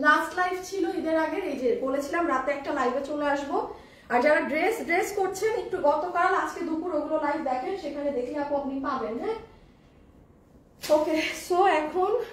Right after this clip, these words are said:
কি? এখন কিছুই না, এখন হচ্ছে চলে যাব। সবাই ভালো থাকেন, সুস্থ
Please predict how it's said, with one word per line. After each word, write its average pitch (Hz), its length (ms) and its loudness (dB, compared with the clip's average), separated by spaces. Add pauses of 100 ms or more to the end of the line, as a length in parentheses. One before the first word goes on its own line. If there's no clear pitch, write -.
(160)
কি? 311 100 0 (200)
এখন 330 180 -2 (120)
কিছুই 302 380 -2
না, 196 80 -2 (500)
এখন 285 240 0
হচ্ছে 302 320 0
চলে 311 240 2
যাব। 202 140 2 (800)
সবাই 330 260 2 (120)
ভালো 339 200 2
থাকেন, 381 280 0
সুস্থ 381 160 -2